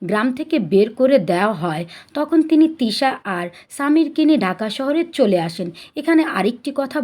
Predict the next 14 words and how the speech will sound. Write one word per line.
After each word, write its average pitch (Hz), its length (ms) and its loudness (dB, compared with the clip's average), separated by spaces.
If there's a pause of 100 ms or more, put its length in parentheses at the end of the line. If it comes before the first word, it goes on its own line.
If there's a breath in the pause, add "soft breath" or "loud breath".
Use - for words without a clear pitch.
(100)
বলে 185 220 2
রাখা 170 300 -4
ভালো, 165 280 -2 (320 loud breath)
সামির 277 500 2
আসলে 233 360 -2 (120)
কোন 302 260 -2
ঘরের 190 280 -2 (100)
তা 175 120 -6 (120)
কারো 190 240 0 (360)
জানা 170 360 2
নেই। 160 240 0 (880)
এখানে 311 380 2 (100)
এসে 294 220 -4 (140)
অন্য 285 220 4